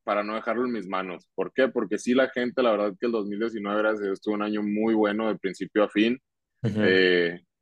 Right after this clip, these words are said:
Speaker 1: entonces, pues, toda la gente se acercaba, "Oye, ya te van a subir, oye, esto y el otro", imagínate. Entonces, yo decía, "¿Sabes qué? No, o sea, no me voy a poner a pensar en eso, esas no son decisiones mías.
Speaker 2: Ujú.
Speaker 1: Yo voy a venir aquí a, ahora sí que a romperme la madre todos los
Speaker 2: Ajá.
Speaker 1: días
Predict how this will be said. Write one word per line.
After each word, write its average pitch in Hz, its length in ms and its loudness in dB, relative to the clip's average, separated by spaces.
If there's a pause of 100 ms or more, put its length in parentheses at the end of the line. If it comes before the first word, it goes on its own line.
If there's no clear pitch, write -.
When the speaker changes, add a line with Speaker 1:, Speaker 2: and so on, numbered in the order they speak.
(220)
Speaker 1:
entonces, 98 500 -2
pues, 101 160 -4
toda 107 140 6
la 113 120 6
gente 98 240 -4
se 101 120 -6
acercaba, 113 460 4
"Oye, 117 160 4
ya 107 120 2
te 95 100 -8
van 92 80 -8
a 92 40 -10
subir, 135 400 2
oye, 107 400 2
esto 117 260 -4
y 101 40 2
el 101 140 -2
otro", 123 320 -2
imagínate. 104 500 -8
Entonces, 98 300 0
yo 107 200 6
decía, 104 280 2
"¿Sabes 104 300 0
qué? 120 120 -2
No, 113 100 -6
o 95 240 -8
sea, 92 140 -2
no 92 120 -6
me 98 80 2
voy 107 160 6
a 107 40 -10
poner 107 200 2
a 98 60 -2
pensar 110 280 2
en 113 120 4
eso, 117 200 2
esas 101 180 -4
no 104 100 -6
son 107 140 -6
decisiones 104 480 -2
mías. 131 480 0
Speaker 2:
Ujú. 101 280 -6
Speaker 1:
Yo 95 160 4
voy 101 100 8
a 104 40 6
venir 101 200 -2
aquí 117 340 -2
a, 95 260 -2
ahora 92 200 -6
sí 90 180 -20
que 110 60 -2
a 92 280 -2 (180)
romperme 98 480 0
la 113 100 6
madre 120 560 4
todos 107 180 2
los 113 140 2
Speaker 2:
Ajá. 117 100 4
Speaker 1:
días 117 360 2